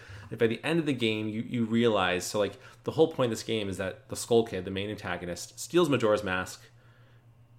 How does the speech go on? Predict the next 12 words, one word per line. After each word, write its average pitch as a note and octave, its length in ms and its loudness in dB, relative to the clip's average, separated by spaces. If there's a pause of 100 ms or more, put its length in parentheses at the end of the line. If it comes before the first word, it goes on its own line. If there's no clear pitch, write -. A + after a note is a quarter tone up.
(120)
unknowing B2+ 540 4
that F#2+ 180 -2
it's F#2+ 100 -6
so G#2 160 -2
powerful, F#2 680 -2 (160)
right? G2 180 -2
And G2 80 -6
the G2+ 40 -6
mask G2+ 340 -4 (220)
controls - 460 -8
him. - 220 -12 (400)
And G#2 260 -8